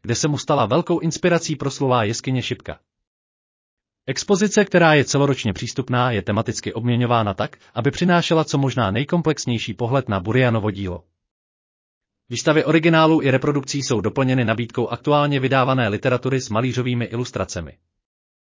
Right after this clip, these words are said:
Burianosaurus augustei nejen v Pražském národním muzeu. Jediný český dinosaurus, který žil před devadesát čtyři miliony lety a dostal jméno Burianosaurus augustei, je k vidění v expozici Okna do pravěku, sál věnovaný druhohorám Národního muzea v Praze.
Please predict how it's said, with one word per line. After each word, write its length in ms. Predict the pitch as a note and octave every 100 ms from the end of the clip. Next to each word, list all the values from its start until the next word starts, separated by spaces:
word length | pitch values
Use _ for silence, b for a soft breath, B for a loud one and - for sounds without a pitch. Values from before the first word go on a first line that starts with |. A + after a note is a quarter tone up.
| _ _ _
Burianosaurus 760 | G2+ C#3+ F#3 G3 F#3 F3+ D#3+ -
augustei 460 | D3+ D#3+ - D#3+ C#3+
nejen 280 | D3 E3
v 60 | C#3+
Pražském 460 | - C3 - C#3 B2+
národním 400 | A#2 A#2+ B2+ B2+
muzeu. 400 | C3 G2+ C#2+ E2 _ _ _ _ _ _ _ _ _ _ _ _
Jediný 340 | B2 D3+ G#3 G#3
český 300 | G#3 - F3
dinosaurus, 560 | D#3+ E3+ F3 D#3+ E3
který 240 | - D3+ C#3+
žil 160 | C#3
před 200 | C3+ B2
devadesát 580 | G2 B2 D3+ C#3+ C#3 A#2
čtyři 300 | - E3 D#3+
miliony 420 | D#3 D#3 D3+ D3
lety 300 | B2 B2+ E3 -
a 140 | A#2+
dostal 360 | G#2+ D3+ F3+ E3
jméno 280 | D3+ D3+ C3+
Burianosaurus 680 | C3+ D3 D3 C3+ C3 A2+ -
augustei, 540 | C3+ D3 - D3+ D3 b b
je 120 | A#2
k 60 | -
vidění 360 | C#3 D#3 E3 D3+
v 60 |
expozici 560 | B2+ - F3+ D#3 D#3+ D#3+
Okna 260 | C#3+ D#3 D3+
do 120 | C#3+
pravěku, 380 | C#3 C#3 C#3 C3+
sál 280 | C3 A#2
věnovaný 400 | G#2 B2+ C#3 C#3
druhohorám 580 | A2 A#2+ C#3 C#3+ C3+ A#2+
Národního 500 | G#2 A#2 B2 C3+ B2+
muzea 300 | A#2 A2+ B2
v 60 | A2+
Praze. 360 | - G#2+ F2